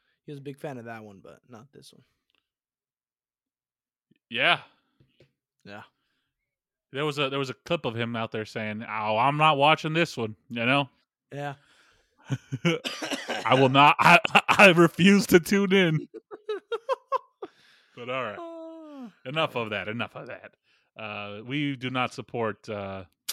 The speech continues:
Speaker 1: Racism.
Speaker 2: n-, we don't support racism, but nor do we su-, more importantly,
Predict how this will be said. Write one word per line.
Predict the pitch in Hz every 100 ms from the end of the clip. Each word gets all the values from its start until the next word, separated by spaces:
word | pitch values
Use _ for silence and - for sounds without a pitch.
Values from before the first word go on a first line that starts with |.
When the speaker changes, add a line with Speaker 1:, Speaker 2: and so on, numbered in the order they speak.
| - _ _ _ _ _ _ -
Speaker 1:
Racism. | 135 160 190 - 143 123 107 92 _ _ _ 123
Speaker 2:
n-, | 135 135 _ _ -
we | 131
don't | 151 156
support | 147 131 127
racism, | 123 113 120 123
but | 120 120
nor | 120 135 131
do | 127
we | 120
su-, | - -
more | - 151 208
importantly, | 190 190 185 123 110